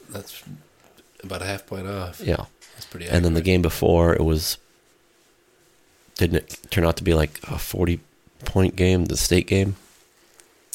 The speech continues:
Speaker 1: Uh, no, that was fourteen ten.
Speaker 2: Oh, fourteen ten. Oh, yeah.
Speaker 1: Yeah, that was a sledge fart.
Speaker 2: Seventeen, uh, seventeen fourteen?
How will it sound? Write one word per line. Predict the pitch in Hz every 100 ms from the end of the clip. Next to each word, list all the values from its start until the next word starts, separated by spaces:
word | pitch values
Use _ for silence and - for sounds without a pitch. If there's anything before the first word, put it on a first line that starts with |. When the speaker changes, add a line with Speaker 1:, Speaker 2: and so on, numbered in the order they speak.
| - - -
Speaker 1:
Uh, | 135 90 85 85
no, | 87 85
that | 85
was | -
fourteen | - 80 95 85
ten. | - 82 85 _ _ _ _ -
Speaker 2:
Oh, | 101
fourteen | 92 - - -
ten. | - - - - _ _ _ _ _ _ _
Oh, | -
yeah. | 80 73 - _ - _ _ _ _ _ _ _ _ _ _ _ _ _ _ _ _ _ _
Speaker 1:
Yeah, | 55
that | -
was | - -
a | -
sledge | - 98 95
fart. | - 90 92 - - _ _ - -
Speaker 2:
Seventeen, | - 135 117 - 85 80 80
uh, | 80 78 76 _ _ _ _ _ _ _ _ _ _ _ _ _ _ _ _ _ _ _ _ _ _ _ _ _ _
seventeen | - 113 107 110
fourteen? | 107 113 123 160 160